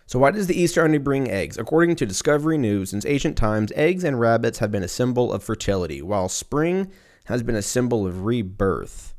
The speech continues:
So even though rabbits don't lay eggs, the association of these symbols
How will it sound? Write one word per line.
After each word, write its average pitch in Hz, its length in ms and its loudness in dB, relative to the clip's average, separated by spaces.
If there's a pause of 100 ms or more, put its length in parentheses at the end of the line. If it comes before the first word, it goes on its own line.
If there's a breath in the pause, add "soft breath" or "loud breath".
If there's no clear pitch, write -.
(460)
So 110 220 0
even 151 220 2
though 180 100 4
rabbits 127 480 0
don't 110 400 0
lay 92 240 0
eggs, 85 420 -4
the 104 140 0
association 110 880 -2
of 104 160 -2
these 110 180 -2
symbols 104 640 -2